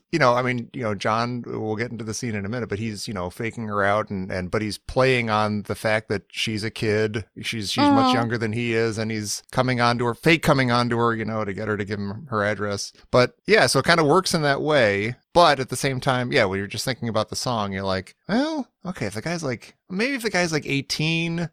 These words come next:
Speaker 1: that makes sense. You know, if they're still in high school together. But then why would he be so caught up on the fact that she's sixteen? That's only two years <laughs> difference." And so I actually looked it up. I looked up Johnny Burnett,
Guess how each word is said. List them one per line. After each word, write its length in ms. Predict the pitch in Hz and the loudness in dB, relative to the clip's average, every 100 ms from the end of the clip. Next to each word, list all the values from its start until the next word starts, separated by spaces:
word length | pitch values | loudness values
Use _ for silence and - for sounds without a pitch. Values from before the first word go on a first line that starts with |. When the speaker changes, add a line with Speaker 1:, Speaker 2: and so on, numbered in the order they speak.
| _ | _
Speaker 1:
that 140 | 147 147 | -2 0
makes 220 | 151 - | 0 0
sense. 260 | 156 151 | 0 0
You 60 | 151 | 0
know, 60 | 151 | -2
if 60 | |
they're 60 | 120 | -2
still 220 | - 135 | 0 0
in 60 | 101 | 2
high 180 | 139 | 0
school 260 | 160 - 160 | -2 -2 -2
together. 400 | 147 156 156 160 | -2 -2 -2 -4
But 140 | 151 | -4
then 160 | 170 160 | -4 -2
why 120 | 196 | -2
would 100 | 262 | -2
he 20 | 214 | -2
be 140 | 190 | -4
so 340 | - - 185 | -4 -2 -2
caught 300 | 180 - 175 | 0 0 2
up 160 | 175 175 | 2 0
on 80 | 151 | -4
the 80 | - | -4
fact 240 | 156 - | -6 -6
that 80 | 147 | -8
she's 200 | 95 - | -8 -6
sixteen? 540 | - 185 - 180 180 | -6 -6 -6 -4 -4
That's 160 | 151 - | -4 -6
only 140 | 143 | -8
two 160 | - 165 | -6 -4
years 240 | 143 120 | -4 -6
<laughs> 0 | |
difference." 760 | - 202 - 202 214 196 190 - | -2 -2 0 2 4 2 -2 -4
And 80 | - | 4
so 80 | 180 | 8
I 60 | |
actually 240 | 202 190 190 | 8 8 6
looked 200 | 196 190 | 6 6
it 80 | 196 | 6
up. 180 | 185 | 8
I 60 | 147 | 6
looked 240 | 151 - | 6 4
up 120 | 160 143 | 0 4
Johnny 280 | 160 156 | 4 4
Burnett, 500 | 147 147 156 147 135 | 2 0 2 4 2